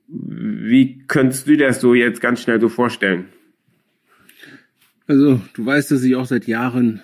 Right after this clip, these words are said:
Speaker 2: zu dem Thema, also seit Jahren, seitdem ich aus dem Fußball raus bin und selber Familienvater geworden bin und, äh,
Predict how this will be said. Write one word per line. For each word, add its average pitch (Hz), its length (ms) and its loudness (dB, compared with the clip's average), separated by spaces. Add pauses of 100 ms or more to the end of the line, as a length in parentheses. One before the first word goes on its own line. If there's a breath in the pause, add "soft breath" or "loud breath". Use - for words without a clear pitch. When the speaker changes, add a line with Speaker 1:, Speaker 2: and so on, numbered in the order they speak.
(100)
Speaker 2:
zu 113 100 -10
dem 110 240 0
Thema, 120 580 0
also 104 200 -6
seit 101 240 -10
Jahren, 113 400 -2
seitdem 113 420 0
ich 104 180 -4
aus 101 100 -8
dem 113 120 -8
Fußball 117 340 -4
raus 117 360 -6
bin 110 360 2
und 101 200 -6
selber 110 240 -6
Familienvater 107 720 -2
geworden 98 460 -6
bin 101 280 -4
und, 101 400 -8
äh, 101 200 -6